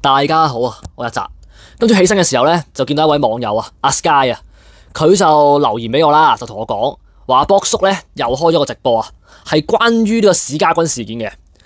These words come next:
咁我諗呢，呢個網友佢同我講呢件事呢，即係話阿卜叔有直播呢，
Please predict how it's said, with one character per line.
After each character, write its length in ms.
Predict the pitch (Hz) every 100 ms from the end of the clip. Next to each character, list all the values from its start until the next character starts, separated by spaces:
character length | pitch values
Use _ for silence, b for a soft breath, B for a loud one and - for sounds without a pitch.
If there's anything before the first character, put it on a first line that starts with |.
| b b
咁 140 | 196 220
我 80 |
諗 80 | 185
呢， 100 | 208
呢 80 | 208
個 60 | 185
網 200 | 147 156
友 140 | 151
佢 40 |
同 100 | 139
我 120 | 107 131
講 160 | 117 160
呢 40 |
件 140 | 139
事 160 | 127 - 120
呢， 140 | 143
即 80 | 143
係 60 | 143
話 100 | 113
阿 60 |
卜 100 | 127
叔 140 | 147 -
有 140 | 123
直 100 | 113 123
播 200 | 123
呢， 80 | 123